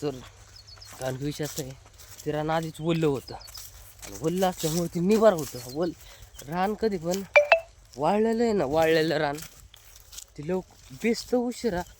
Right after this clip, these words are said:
पण बेनं दाबायचं ह्याला ना ही तर क्वालिटी होतं. पण ओलं रान काय होतं, ओलं असल्यामुळे पाणी वरच्या वरच भिजतं, वरच्या वरच जातं ना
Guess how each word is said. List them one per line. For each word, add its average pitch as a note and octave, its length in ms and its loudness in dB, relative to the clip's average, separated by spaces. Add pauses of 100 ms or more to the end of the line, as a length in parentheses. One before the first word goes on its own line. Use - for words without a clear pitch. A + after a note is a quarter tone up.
(340)
पण C#3+ 180 -4
बेनं E3 300 0
दाबायचं D#3 440 -4
ह्याला D3+ 240 -6
ना C3+ 140 -8 (400)
ही D#3+ 240 -2 (440)
तर C#3+ 80 -4 (100)
क्वालिटी G#3 300 4
होतं. D3+ 200 -8 (300)
पण A#2 140 -8
ओलं F#3+ 200 0
रान G3 160 2
काय G3 160 -2
होतं, D#3 200 -2 (340)
ओलं F#3 260 2
असल्यामुळे E3 360 -4
पाणी E3 180 0
वरच्या E3+ 300 -2
वरच E3+ 200 -4
भिजतं, D3 380 -8 (1040)
वरच्या F3 320 2
वरच F#3+ 200 4
जातं F3+ 260 4
ना C4+ 40 2